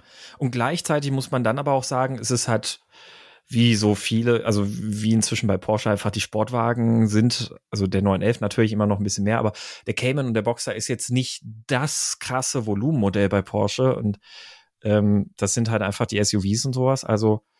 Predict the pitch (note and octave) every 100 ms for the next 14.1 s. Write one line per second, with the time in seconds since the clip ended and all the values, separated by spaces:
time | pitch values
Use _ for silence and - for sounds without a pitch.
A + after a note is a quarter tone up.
0 | _ _ - A#2 C3+ C3+ B2+ C3 A2+ G#2+
1 | C3+ C#3+ - C#3+ C3+ - - A#2+ B2 A#2
2 | A2 G#2+ A#2+ C3+ - B2+ B2 A#2+ A#2 A#2
3 | A#2 A#2 - _ _ A2 - G2+ G2 B2+
4 | C3 - B2+ - - _ _ _ - -
5 | A#2 B2+ C#3+ F#2+ A2 A2 - - G#2 G2+
6 | A2+ G#2 - - G#2+ A2 A2 G#2+ G2+ G#2
7 | A#2 A#2+ - - G#2+ G#2+ G#2+ - - _
8 | - A2+ B2+ - G#2+ A2+ A2+ - - G#2+
9 | A2 G#2+ - G2+ G#2+ - F#2+ G#2 - G2+
10 | G#2 - F2+ F2 - F#2 F#2+ _ - -
11 | - - _ G#2 G2+ - - _ _ _
12 | _ - A2 - A#2 A2+ G#2 A#2 - B2
13 | - A2 F2+ G#2+ C#3 D#3 C#3+ D3 D3 D3
14 | -